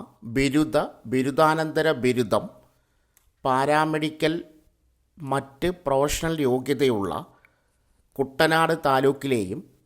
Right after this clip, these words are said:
സമീപ പ്രദേശങ്ങളിലെയും ഉദ്യോഗാർത്ഥികൾക്കായാണ് അവസരം. യോഗ്യരായവർ ബയോഡേറ്റ മുന്നൂറ് രൂപ,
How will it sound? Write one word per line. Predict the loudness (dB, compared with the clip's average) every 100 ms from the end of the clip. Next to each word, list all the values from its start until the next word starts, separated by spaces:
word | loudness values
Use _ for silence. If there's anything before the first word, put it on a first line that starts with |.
| -6 2
സമീപ | 2 2 0 -2 -4 -2
പ്രദേശങ്ങളിലെയും | -4 0 2 0 -2 -2 0 2 0 -2 -10 -16 _ _ _ -8 -6
ഉദ്യോഗാർത്ഥികൾക്കായാണ് | 2 4 6 4 4 0 -2 -2 0 2 2 2 -2 -4 -12 _ -2
അവസരം. | 0 -2 -4 -8 -10 -18 _ _ _ _ _ _ -4 2
യോഗ്യരായവർ | 4 2 4 4 6 4 2 0 -6 -12 _ -12 0
ബയോഡേറ്റ | 4 6 6 6 4 0 -4 -8 -8 -14 _ -12 -4
മുന്നൂറ് | -2 0 2 2 2
രൂപ, | 0 -2